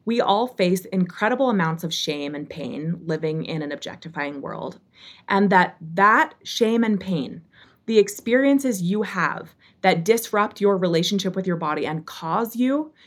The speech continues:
to, uh, uh, to have to cope in some way through harmful coping mechanisms like starving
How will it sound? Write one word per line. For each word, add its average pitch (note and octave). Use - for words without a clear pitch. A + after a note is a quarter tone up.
to, F#3+
uh, D#3+
uh, -
to G3
have G3+
to E3+
cope G#3+
in G3+
some G#3
way G#3
through F3+
harmful A#3
coping A#3
mechanisms A3+
like F3
starving A#3+